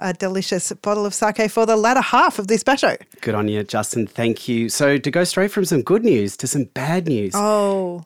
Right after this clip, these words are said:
Speaker 2: Tokushoryu
Speaker 1: Yes.
Speaker 2: today went Kyo-, Kyujo. He's sitting down at Makushita thirty-seven.
Speaker 1: Yeah.
Speaker 2: Now,
Speaker 1: Too
Speaker 2: this
Speaker 1: low for the great man.
Speaker 2: Well, exactly right. It's
Speaker 1: Mm.
Speaker 2: unbecoming.
Speaker 1: Mm.
Speaker 2: I think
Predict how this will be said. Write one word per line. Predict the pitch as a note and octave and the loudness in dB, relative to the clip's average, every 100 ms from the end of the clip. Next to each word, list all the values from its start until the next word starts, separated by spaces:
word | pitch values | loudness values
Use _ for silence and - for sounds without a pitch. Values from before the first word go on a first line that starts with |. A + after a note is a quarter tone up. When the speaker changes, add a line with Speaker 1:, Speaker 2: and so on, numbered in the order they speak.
| _ | _
Speaker 2:
Tokushoryu | - G#3+ A3 - E3+ F3 F3+ | -2 0 0 0 2 2 2
Speaker 1:
Yes. | E3+ | 2
Speaker 2:
today | E3 D#3+ | 0 -2
went | D3 C#3+ - | 0 -4 -6
Kyo-, | - C3+ C3+ | -10 -6 -6
Kyujo. | - - - D3 C3 D#3 G3 | -6 -6 -2 0 0 0 -2
He's | G#3 E3 | -2 -4
sitting | - E3+ G#3 | -2 0 -2
down | G3 D#3+ D#3 D3 | 0 -2 0 -2
at | C3 - | -4 -4
Makushita | C3+ B2 - - C#3+ - - E3+ D#3+ | -4 -4 -8 -8 -6 -6 -4 -2 -2
thirty-seven. | - - C3+ C#3 C#3+ B2+ B2 - - A#2+ A#2+ - - _ _ _ _ _ _ _ - | -6 -8 -4 -2 -4 -10 -8 -6 -4 -4 -4 -8 -12 _ _ _ _ _ _ _ -10
Speaker 1:
Yeah. | E3 D#3 D3+ - - - - | -6 -4 -6 -8 -18 -8 4
Speaker 2:
Now, | G#3 A#3 | 4 4
Speaker 1:
Too | - | 0
Speaker 2:
this | G3 D4+ G#3 | 2 4 6
Speaker 1:
low | F3 G3+ | 6 4
for | E3+ F#3 | 2 -2
the | |
great | F3 F3 E3+ | 2 2 2
man. | F3 E3 E3+ D#3 | -2 -2 -4 0
Speaker 2:
Well, | D#3+ D#3 A2 - | 4 4 4 0
exactly | - A2+ A#2+ G#2 G#2+ | -4 -2 -2 -4 -6
right. | G2 F#2+ | -4 -4
It's | G2 - | -6 -6
Speaker 1:
Mm. | B2+ | -2
Speaker 2:
unbecoming. | B2+ G#2 - G#2 G#2+ F#3 | -2 -4 -8 -8 -4 -2
Speaker 1:
Mm. | F3 E3+ D#3 - | -2 -4 -8 -6
Speaker 2:
I | D#3+ | -4
think | D3+ G#3+ G#3+ | 0 0 0